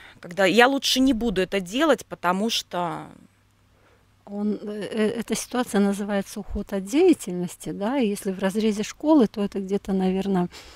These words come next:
Speaker 2: м, четвёртая, да, не наверно, точно, четвёртая стадия, э, вот, м, ну, пути ребёнка в неуспешность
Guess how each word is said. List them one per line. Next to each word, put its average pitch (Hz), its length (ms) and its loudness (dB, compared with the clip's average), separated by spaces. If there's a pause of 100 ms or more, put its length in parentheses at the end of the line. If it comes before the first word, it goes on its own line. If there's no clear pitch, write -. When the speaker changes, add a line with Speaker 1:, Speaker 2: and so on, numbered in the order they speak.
(320)
Speaker 2:
м, 175 520 -2 (160)
четвёртая, 220 680 2
да, 180 200 2
не 170 140 2
наверно, 180 420 0
точно, 175 380 -4
четвёртая 190 600 0
стадия, 202 880 0
э, 180 600 -14 (240)
вот, 185 140 -12 (1900)
м, 196 300 -4 (300)
ну, 220 240 4
пути 269 480 6
ребёнка 226 520 2
в 190 80 -2
неуспешность 214 880 4